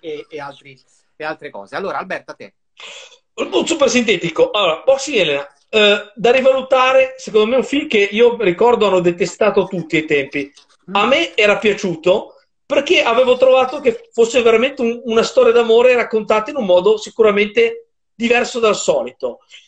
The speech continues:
Speaker 2: E quindi un
Speaker 3: Ok.
Speaker 2: film assolutamente da recuperare. Ehm, per me è un piccolo grande cult, tant'è che Jennifer Lynch poi ha fatto, secondo me, delle cose anche piuttosto interessanti.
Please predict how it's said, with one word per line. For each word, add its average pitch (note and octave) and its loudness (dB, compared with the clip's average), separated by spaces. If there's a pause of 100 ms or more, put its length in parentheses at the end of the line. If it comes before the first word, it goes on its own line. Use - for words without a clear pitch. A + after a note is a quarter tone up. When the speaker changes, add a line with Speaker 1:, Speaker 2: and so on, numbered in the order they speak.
(100)
Speaker 2:
E G#3 0
quindi D#4+ -2
un A#3 2
Speaker 3:
Ok. - -8
Speaker 2:
film D#4 0 (600)
assolutamente B3 0
da G#3 2
recuperare. F3+ 0 (300)
Ehm, G3 2 (600)
per A#3 2
me F4 -4
è F4 -2
un C#4+ -4
piccolo A3 2
grande A3+ 0
cult, D#4 0
tant'è C4 2
che A3 0
Jennifer B3 0
Lynch C4 -8
poi C4+ 2
ha A#3+ 2
fatto, B3+ -2
secondo G#3+ 2
me, B3+ 2
delle A3 2
cose A3+ 2 (220)
anche A#3 -2
piuttosto A#3+ 0
interessanti. G3+ -2